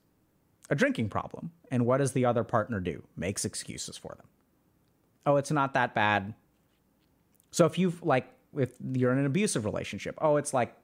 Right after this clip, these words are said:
it's not their fault. I upset them." Right? Or, like, "Oh, yeah, they're, like, they're really struggling. Like, it was our anniversary, and they spent all night playing games with their friends the night before, and so they, like, missed it, and, like,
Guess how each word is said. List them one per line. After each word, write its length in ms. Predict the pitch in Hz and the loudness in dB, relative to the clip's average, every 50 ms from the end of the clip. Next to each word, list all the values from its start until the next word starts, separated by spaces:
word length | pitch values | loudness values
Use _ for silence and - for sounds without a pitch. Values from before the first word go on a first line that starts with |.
| - | -6
it's 160 | - 123 - - | -6 -4 -2 0
not 200 | 147 135 - - | 0 0 0 0
their 100 | 123 113 | -2 -2
fault. 360 | - - 92 87 78 - _ _ _ _ _ _ _ _ _ - | 0 0 0 -2 -2 -6 _ _ _ _ _ _ _ _ _ -2
I 160 | 113 120 127 120 | 0 2 2 2
upset 380 | 107 - - - - - - | 0 0 -2 -4 -4 -4 -4
them." 200 | - - 110 - _ _ _ _ _ _ _ _ _ _ _ _ _ _ _ _ _ _ _ _ _ _ _ _ _ - | -10 -10 -10 -14 _ _ _ _ _ _ _ _ _ _ _ _ _ _ _ _ _ _ _ _ _ _ _ _ _ -4
Right? 240 | 120 113 110 - - - - | -2 -2 -2 -2 -4 0 2
Or, 280 | 196 180 180 170 170 | 4 4 6 6 6
like, 300 | 170 160 147 147 - - - | 6 4 4 2 2 2 4
"Oh, 220 | 185 165 160 160 | 4 6 6 6
yeah, 180 | 151 156 143 139 | 4 4 2 4
they're, 220 | 143 147 151 156 | 4 4 4 4
like, 240 | 151 156 143 - - | 4 2 0 0 0
they're 120 | - 147 | 0 2
really 240 | 147 156 160 156 151 | 2 2 2 2 0
struggling. 460 | - - - 151 143 135 143 143 139 | -2 0 0 2 2 2 2 2 2
Like, 140 | 131 127 127 | 0 0 0
it 60 | 143 | 0
was 140 | 156 143 127 | 0 2 2
our 140 | 143 135 - | 2 2 2
anniversary, 960 | 151 147 147 139 135 160 170 165 - - 170 160 160 156 151 147 147 147 - | 2 0 0 2 2 2 2 2 0 0 0 2 2 2 2 2 0 0 0
and 160 | - 139 131 | 0 0 2
they 80 | 131 135 | 2 0
spent 360 | - - - 143 139 131 - - - | -2 0 -2 -2 -2 -2 -4 -6 -2
all 220 | - 143 139 143 143 | 2 2 2 4 4
night 360 | 143 139 139 139 139 131 - - - - | 2 2 2 2 0 -2 -6 -14 -14 -6
playing 240 | - 139 131 131 127 | -2 0 0 2 2
games 300 | 131 131 131 131 131 - | 2 2 2 0 0 -2
with 100 | 131 - | -2 -2
their 140 | 123 113 | -2 -2
friends 440 | - - 139 135 139 135 139 123 - | 0 0 0 2 2 0 0 -2 -2
the 80 | - 123 | -2 -2
night 220 | 117 117 127 - | 0 0 -2 -2
before, 640 | - 117 - - 135 131 131 131 127 127 131 131 - _ _ _ _ _ _ _ _ _ - | -2 -4 0 2 2 2 4 4 4 2 0 -2 -6 _ _ _ _ _ _ _ _ _ -2
and 120 | 143 131 - | -2 0 0
so 80 | 135 | 2
they, 80 | 127 127 | 0 2
like, 260 | 120 120 123 117 - | 2 2 0 2 2
missed 340 | 135 131 135 131 - - - | 2 2 2 2 0 0 2
it, 300 | 135 131 127 - - - _ _ _ _ _ - | 2 2 2 0 -4 -18 _ _ _ _ _ -2
and, 200 | 127 123 123 120 | 0 2 2 4
like, 240 | 110 110 113 104 | 4 2 0 -2